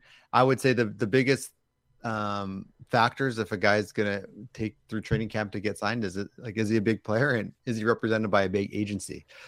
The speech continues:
Because we've seen, um, that the big agencies, they don't, they're not afraid to, to hold firm and, and, and miss some time. Um, you know, I just, uh, obviously on the website, we've got, we track all the clients of the agents and see how that goes. And I,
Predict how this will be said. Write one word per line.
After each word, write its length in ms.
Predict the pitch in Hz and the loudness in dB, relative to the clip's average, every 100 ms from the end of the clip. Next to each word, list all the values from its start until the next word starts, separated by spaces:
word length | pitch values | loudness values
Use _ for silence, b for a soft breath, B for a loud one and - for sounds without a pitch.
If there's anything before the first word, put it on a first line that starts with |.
| B | B
Because 340 | - - 123 101 | -4 4 4 4
we've 220 | 113 101 | 2 0
seen, 760 | - 127 131 117 117 120 113 107 | -2 0 4 4 2 -2 -6 -8
um, 420 | 101 101 101 98 92 | -4 0 0 -2 2
that 400 | 101 98 98 - b b | 4 4 2 -4 b b
the 80 | - | -4
big 220 | 101 139 | 2 4
agencies, 560 | 139 135 143 147 131 101 - | 4 2 -2 0 0 0 2
they 100 | 113 | 4
don't, 300 | 117 113 - _ _ 113 | 4 0 -4 _ _ -4
they're 120 | 113 | 0
not 140 | 113 | 2
afraid 340 | 110 - 117 117 | 0 2 2 2
to, 320 | 95 87 85 - | 0 0 -2 -8
to 140 | - 104 | -8 -6
hold 240 | 90 101 | -4 -6
firm 400 | - 101 92 90 | -4 -4 -4 -4
and, 180 | 90 87 | -8 -8
and, 320 | 98 95 90 - | -10 -10 -10 -12
and 520 | 98 92 87 85 87 87 _ _ - | -12 -10 -10 -10 -12 -16 _ _ -16
miss 320 | 123 113 104 | -6 -4 -4
some 160 | 98 | -6
time. 320 | 85 90 80 76 B B B - | -4 -4 -4 -8 B B B -2
Um, 600 | 92 90 90 90 170 196 123 | 0 0 0 -2 -6 -8 -4
you 80 | |
know, 100 | 104 | 0
I 80 | 101 | 0
just, 280 | 104 110 - _ - | 0 -4 -6 _ -6
uh, 160 | 95 101 | -2 0
obviously 360 | 104 104 - | -2 -2 0
on 80 | 104 | 0
the 60 | 98 | 4
website, 340 | 113 113 127 | 2 4 4
we've 120 | 110 | 4
got, 200 | 92 104 | 0 -2
we 80 | 101 | -2
track 340 | - 104 101 101 | 0 2 2 2
all 100 | 95 | 2
the 160 | 95 | 0
clients 640 | - - 101 107 113 104 | -4 -2 0 0 -2 -4
of 80 | 98 | -4
the 80 | 92 | -2
agents 380 | 101 113 123 101 | -2 0 -2 -4
and 120 | 92 | -8
see 120 | - | -2
how 100 | 104 | 0
that 120 | 101 | 2
goes. 280 | 92 101 123 | 0 -2 0
And 100 | 117 | 2
I, 120 | 107 | 2